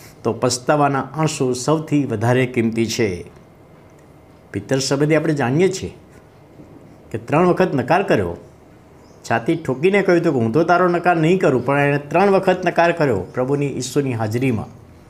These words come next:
અને ત્યાં લખવામાં આવ્યું કે ઈસુની દ્રષ્ટિ એના પર પડી.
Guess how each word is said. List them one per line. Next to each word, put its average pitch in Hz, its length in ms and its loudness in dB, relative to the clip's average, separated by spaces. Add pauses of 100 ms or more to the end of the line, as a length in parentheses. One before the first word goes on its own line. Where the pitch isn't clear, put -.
(560)
અને 127 140 -2
ત્યાં 143 180 2
લખવામાં 165 400 2
આવ્યું 156 160 0
કે 147 60 2
ઈસુની 151 680 2 (400)
દ્રષ્ટિ 160 420 0
એના 180 300 4
પર 165 180 2
પડી. 127 400 0